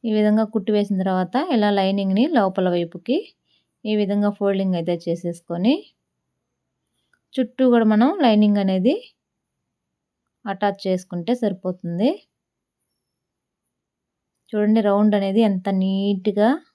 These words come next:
వచ్చేస్తుందో. మనకి హెమ్మింగ్ అనేది లేకుండా ఎటువైపు చూసినా కూడా పైపింగ్ మాత్రమే కనిపిస్తూ లుక్ అయితే చాలా బాగుంటుంది. ఈ విధంగా ట్రై చేయండి. పైపింగ్ వేయడం చాలా నీట్‌గా వస్తుందండి.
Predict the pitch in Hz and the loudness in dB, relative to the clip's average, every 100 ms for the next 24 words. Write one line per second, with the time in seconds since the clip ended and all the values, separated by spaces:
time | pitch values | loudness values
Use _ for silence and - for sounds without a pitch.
0 | - 175 170 190 - 180 180 269 - _ | -16 -12 -6 -8 -6 -6 -2 -4 -4 _
1 | _ _ _ _ _ _ _ _ _ _ | _ _ _ _ _ _ _ _ _ _
2 | _ - 185 185 247 226 202 214 208 196 | _ -6 -4 0 0 2 2 4 4 2
3 | 190 185 180 180 185 180 208 302 233 185 | 0 0 0 -2 -4 -2 0 0 0 0
4 | 190 190 185 196 185 185 185 190 226 214 | 0 -2 -2 -4 -6 -4 -2 0 0 0
5 | 190 185 190 185 175 175 180 196 196 196 | -2 0 -2 0 0 -4 -4 -6 -6 -4
6 | 185 180 180 - 247 370 _ _ _ _ | -4 -4 -10 -2 -2 -2 _ _ _ _
7 | 196 196 208 202 233 294 - 175 175 180 | -8 -6 -4 -2 -2 -4 -4 0 2 2
8 | 196 185 185 185 180 180 180 277 403 _ | 0 0 0 -2 -2 -2 2 2 0 _
9 | _ _ _ _ _ _ 190 202 196 202 | _ _ _ _ _ _ -6 -4 -2 0
10 | 208 226 320 359 _ 185 190 190 196 185 | 2 2 0 -6 _ -2 -2 -2 -2 0
11 | 190 269 208 185 185 196 185 180 175 262 | 0 0 0 0 0 -2 0 0 2 0
12 | 381 - 202 175 180 185 190 185 202 196 | -2 -6 -4 -2 0 0 -2 -4 0 -2
13 | 185 - 175 170 175 | -2 -8 -8 -6 0